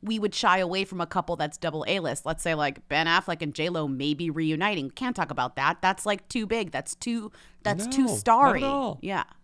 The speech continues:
Speaker 1: Too big.
Speaker 2: Their powers combine and, and become even bigger than each other, you know?
Speaker 1: These two are like, "We're thems, but we're attending the Kentu-, we're attending the Kentucky Derby with our friends and also Disneyland." Like, that is
Speaker 2: Yeah.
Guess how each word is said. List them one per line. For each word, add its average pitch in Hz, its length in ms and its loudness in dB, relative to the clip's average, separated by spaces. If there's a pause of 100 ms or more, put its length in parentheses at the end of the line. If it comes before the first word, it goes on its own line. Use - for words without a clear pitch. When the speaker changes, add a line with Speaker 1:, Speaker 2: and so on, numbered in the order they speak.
(140)
Speaker 1:
Too 349 220 4
big. 277 380 4 (220)
Speaker 2:
Their 175 120 8
powers 208 380 8
combine 151 500 4
and, 123 260 -2 (100)
and 123 120 2
become 127 320 -2
even 127 220 -2
bigger 120 240 0
than 107 160 -2
each 101 180 -8
other, - 320 -6
you 101 140 0
know? 294 100 8
Speaker 1:
These 320 140 4
two 262 220 4
are 202 120 6
like, 180 300 2
"We're 202 260 2
thems, 196 440 2
but 180 100 -2
we're 175 140 0
attending 180 300 -4
the 170 140 -4
Kentu-, 160 380 -6 (180)
we're 185 160 -2
attending 208 300 0
the 180 80 -2
Kentucky 175 420 -4
Derby 175 400 -4
with 156 160 -4
our 156 120 0
friends 175 400 -2
and 156 120 0
also 151 280 -4
Disneyland." 143 760 -6
Like, 156 300 -4
that 185 260 8
is 156 340 0
Speaker 2:
Yeah. 110 280 0